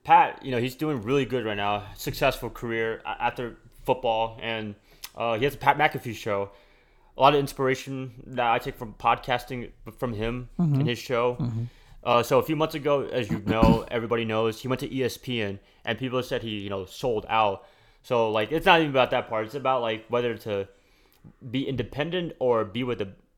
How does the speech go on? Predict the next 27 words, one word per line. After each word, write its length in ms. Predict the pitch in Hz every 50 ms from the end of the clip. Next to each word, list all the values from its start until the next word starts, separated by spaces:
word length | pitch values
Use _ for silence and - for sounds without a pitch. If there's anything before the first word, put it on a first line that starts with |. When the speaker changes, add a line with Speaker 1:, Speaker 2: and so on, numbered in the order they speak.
| _ - 69 - 78 120 107 98
Speaker 1:
big 160 | 104 131 127 127
machine 340 | 110 - - - 127 120
company 300 | 110 - 120 113 - 117
like 200 | 101 98 101 98 - 135
E 100 | 127 113
S 100 | 101 -
P 140 | - - 117
N 80 | 107 101
or 40 | 95
Disney. 460 | 90 113 113 104 98 90 90 87 82 - - - - 107 - -
So, 400 | - - 110 104 101 101 98 95 104 - - - - - _ _ _ _ - _ - - -
I 80 | 127
don't 100 | 151 165
know. 260 | 151 135 117 101 95 - - _ - - - - - _
I 80 | - 139
was 80 | 151 147
thinking 140 | - 165 156
about 100 | 147 -
the 60 | 135
future 260 | - 135 131 - 123
of 80 | 107 104
our 80 | 107
podcast 640 | 101 - - 110 110 98 - - 98 95 - - - - _ -
after 300 | 117 113 - 107 101 95
this 200 | 92 104 101 -
whole 220 | - 101 101 95
thing. 380 | - - 98 101 101 101 98